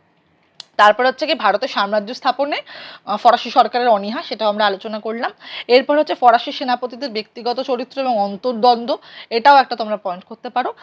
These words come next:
তারপর হচ্ছে কি দেশীয় রাজন্যবর্গের প্রতি যে নির্ভরতা ছিল, ফরাসিরা কী করেছিল? দেশীয় রাজন্যবর্গের প্রতি অতি নির্ভরশীল হয়ে পড়েছিল, অন্যদিকে কিন্তু ব্রিটিশরা সেটা করেনি। আচ্ছা, তারপরে যেটা বললাম দুপলের ত্রুটি এবং শেষ পর্যন্ত দুপলে এবং বুসির অপসারণের মাধ্যমে কিন্তু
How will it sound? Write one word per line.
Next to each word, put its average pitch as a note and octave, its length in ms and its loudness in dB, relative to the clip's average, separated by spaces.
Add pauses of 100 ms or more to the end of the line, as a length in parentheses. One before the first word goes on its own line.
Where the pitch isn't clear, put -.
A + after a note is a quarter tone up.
(200)
তারপর A3+ 280 6
হচ্ছে C#4 180 -2
কি D4+ 80 -2
দেশীয় A#3 500 -4
রাজন্যবর্গের A#3+ 760 0
প্রতি C4+ 220 -10
যে C4+ 100 -6
নির্ভরতা A3+ 560 0
ছিল, C4 240 -8
ফরাসিরা B3+ 440 -2
কী C4 120 -6
করেছিল? A#3+ 340 -6
দেশীয় A3+ 320 -4
রাজন্যবর্গের A3 680 -4
প্রতি B3 240 -8
অতি A3+ 200 -6
নির্ভরশীল A#3 520 -2
হয়ে B3 160 0
পড়েছিল, B3 420 -6 (360)
অন্যদিকে A3+ 360 -2
কিন্তু A#3+ 280 -6
ব্রিটিশরা G#3+ 420 -6
সেটা A3+ 240 -4
করেনি। D3 420 -6 (520)
আচ্ছা, D#3+ 240 -8
তারপরে G#3 360 4
যেটা A#3+ 140 -4
বললাম A#3 320 -4
দুপলের A3 400 -8 (120)
ত্রুটি A#3 300 -6
এবং A#3+ 220 0
শেষ - 300 -10
পর্যন্ত A3+ 400 -8
দুপলে G3+ 520 -6
এবং B3 240 -4
বুসির F3+ 340 -6
অপসারণের G3 600 -2
মাধ্যমে F3+ 460 -6
কিন্তু G3+ 360 -8